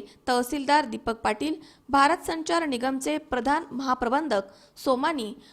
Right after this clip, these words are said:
महाप्रबंधक व्हीएन तांबे, सरपंच सविता म्हस्के,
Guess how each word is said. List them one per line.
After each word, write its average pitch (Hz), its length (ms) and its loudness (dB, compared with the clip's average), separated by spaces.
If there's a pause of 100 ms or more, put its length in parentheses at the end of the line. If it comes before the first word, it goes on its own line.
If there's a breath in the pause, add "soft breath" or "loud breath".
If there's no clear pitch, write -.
(120 loud breath)
महाप्रबंधक 320 760 0 (300 loud breath)
व्हीएन 311 600 0
तांबे, 240 380 0
सरपंच 262 540 -6 (140)
सविता 240 300 -6
म्हस्के, 262 360 -6